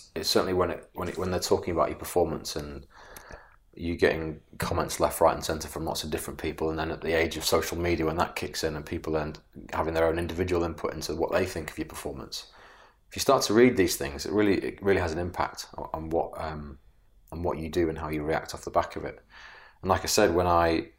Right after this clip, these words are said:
uh, initially, it was, um, well, I'm, as I'm, I'm introverted by nature, so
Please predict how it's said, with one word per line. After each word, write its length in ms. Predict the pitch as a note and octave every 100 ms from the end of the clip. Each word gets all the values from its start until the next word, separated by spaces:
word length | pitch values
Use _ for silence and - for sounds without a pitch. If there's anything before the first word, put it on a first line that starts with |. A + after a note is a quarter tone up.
| _ -
uh, 80 | F2
initially, 760 | - F#2+ B2 - E2+ C#2+ D2 - _
it 160 | E2+ C2
was, 540 | E2 D#2 - - - D2+
um, 480 | D2+ D2+ D2 D2 - _ _ _ - -
well, 200 | F2+ F2+
I'm, 160 | F#2+ - F#2
as 120 | F2
I'm, 160 | E2+ F#2+
I'm 140 | G2+
introverted 480 | G#2 F2+ E2+ F2 D#2+
by 120 | D2
nature, 420 | D2+ F2+ - - -
so 360 | - D#2 D2+